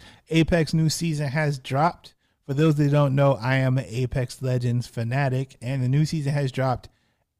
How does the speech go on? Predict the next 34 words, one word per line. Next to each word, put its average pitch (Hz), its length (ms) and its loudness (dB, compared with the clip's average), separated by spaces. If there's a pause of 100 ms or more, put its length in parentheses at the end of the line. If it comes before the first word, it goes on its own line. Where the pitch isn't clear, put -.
and 131 340 0
the 127 60 -2
game 131 320 0
is 123 160 -4
completely 131 580 -2
different. 110 380 -6 (880)
Now, 143 460 2
I 185 160 6
only 202 200 6
play 185 240 4
ranked 175 440 2
because 147 240 0
I 139 100 4
like 139 240 0
the 123 140 -4
challenge 151 460 2
of 160 160 2
it. 135 120 -2
I 117 80 -4
like 131 320 -2 (220)
the 131 120 -4
fact 135 320 2
that 117 120 -4
people 131 280 -4
will 123 100 0
actually 123 340 -2
stick - 280 -8
around. 127 380 -4
I 120 60 -4
like 120 220 -6
that 113 120 -10
people 127 240 -6
don't 120 180 -4
just 120 300 -4